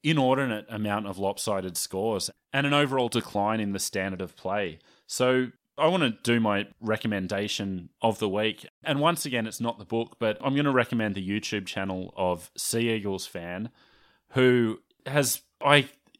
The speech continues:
cannot, I mean, I really hope he's a listener, 'cause I'm blown away that someone could take the time to do what he's done, uh, with season recaps of, I think he goes from ninety-four through ninety-eight, where he's basically compiled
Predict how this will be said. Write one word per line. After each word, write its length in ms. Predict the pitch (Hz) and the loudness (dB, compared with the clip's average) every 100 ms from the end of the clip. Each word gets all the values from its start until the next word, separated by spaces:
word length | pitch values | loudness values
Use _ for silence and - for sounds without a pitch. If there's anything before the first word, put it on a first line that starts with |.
| - | -14
cannot, 560 | - 165 160 117 - - | 0 4 6 6 2 -2
I 100 | 139 | 2
mean, 180 | 147 143 | 2 4
I 60 | |
really 280 | 139 160 175 | 4 4 4
hope 220 | 117 107 | 4 2
he's 120 | 110 90 | 0 -6
a 60 | |
listener, 480 | 85 104 - 110 85 - - - _ | -6 -4 -4 -4 -6 -10 -20 -20 _
'cause 300 | - 127 110 - | 0 2 2 0
I'm 160 | 131 123 | 0 2
blown 340 | 127 151 151 | 2 4 6
away 360 | 127 101 104 107 | 6 6 4 2
that 160 | 110 | -2
someone 380 | - 104 104 98 | -4 -4 -4 -6
could 420 | - - 98 92 - - - _ | -8 -6 -4 -6 -16 -20 -20 _
take 300 | - - 139 | 0 2 2
the 100 | 123 | -2
time 540 | - 110 104 104 95 - | -4 0 0 0 -4 -6
to 140 | - | -6
do 240 | 98 107 113 | -2 0 0
what 160 | 107 | -2
he's 220 | 107 101 - | -2 -8 -4
done, 360 | 104 92 90 - _ - | -4 -4 -6 -12 _ -2
uh, 220 | 104 104 | 0 0
with 480 | 113 120 - - - _ _ - | 2 0 -2 -12 -20 _ _ -6
season 460 | - 151 175 143 | 2 4 6 4
recaps 560 | 117 120 113 113 - - | 4 2 4 2 2 -2
of, 320 | 104 95 - - | -2 -4 -12 -8
I 60 | 117 | -6
think 200 | 147 135 | -4 -4
he 60 | |
goes 180 | 110 104 | -2 -2
from 340 | - 107 92 - - - - | -2 -6 -6 -12 -20 -20 -2
ninety-four 540 | 127 135 123 - 120 107 | 4 4 4 2 0 0
through 180 | 110 | -4
ninety-eight, 540 | 104 101 101 98 110 104 | -2 -2 -2 0 -2 0
where 100 | 104 | -2
he's 140 | 104 | -2
basically 500 | - 135 139 139 123 | 0 0 0 -6 -6
compiled 560 | - 107 - 104 98 | -6 -8 -2 0 0